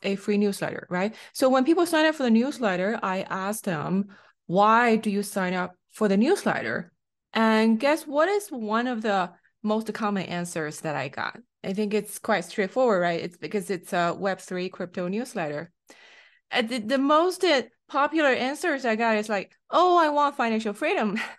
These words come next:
<laughs> Therefore, I'm here to learn more about crypto." So when I hear that kind of answer, it's like, uh, oftentimes it's, I just go, "Okay, um, but,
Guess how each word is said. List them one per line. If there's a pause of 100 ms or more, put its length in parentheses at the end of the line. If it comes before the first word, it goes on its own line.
(120)
<laughs>
Therefore, (840)
I'm
here
to
learn
more
about
crypto."
So
when
I (120)
hear
that
kind
of
answer,
it's
like,
uh, (760)
oftentimes
it's, (200)
I
just
go,
"Okay,
um,
but,